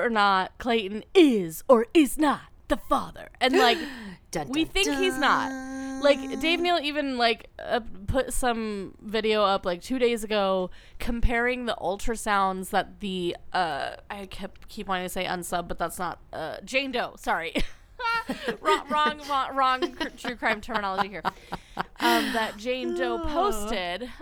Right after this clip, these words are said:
Speaker 1: um, because she posted her sonogram video of the twins, and someone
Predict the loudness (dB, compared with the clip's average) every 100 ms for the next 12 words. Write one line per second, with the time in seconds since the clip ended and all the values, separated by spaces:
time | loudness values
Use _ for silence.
0 | -6 -2 0 -2 -4 -8 -4 -4 -2 0
1 | 4 4 2 2 2 2 -2 -10 -8 -2
2 | 0 0 0 -2 -4 -2 0 2 2 0
3 | 0 0 0 -2 -4 0 0 0 -2 -4
4 | -6 -6 -14 -20 -4 0 2 0 -4 -4
5 | 2 2 4 4 4 2